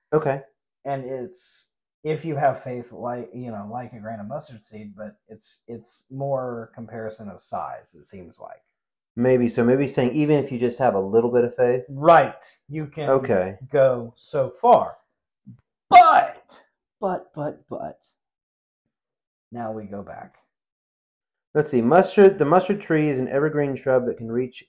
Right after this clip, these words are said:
Speaker 1: an average height of twenty feet with branches close to the
Speaker 2: Okay.
Speaker 1: ground.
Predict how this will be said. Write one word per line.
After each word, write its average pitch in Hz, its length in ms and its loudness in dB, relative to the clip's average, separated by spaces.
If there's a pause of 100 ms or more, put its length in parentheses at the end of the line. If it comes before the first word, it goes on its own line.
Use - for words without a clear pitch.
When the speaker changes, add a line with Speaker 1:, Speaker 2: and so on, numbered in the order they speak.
Speaker 1:
an 107 340 -10
average 131 380 -2
height 101 380 -2
of - 120 -16
twenty 127 320 -8
feet 110 380 -8
with 95 180 -16
branches 110 400 -6
close 208 320 -8
to - 60 -20
the 190 80 -10
Speaker 2:
Okay. - 60 -14
Speaker 1:
ground. 92 540 -12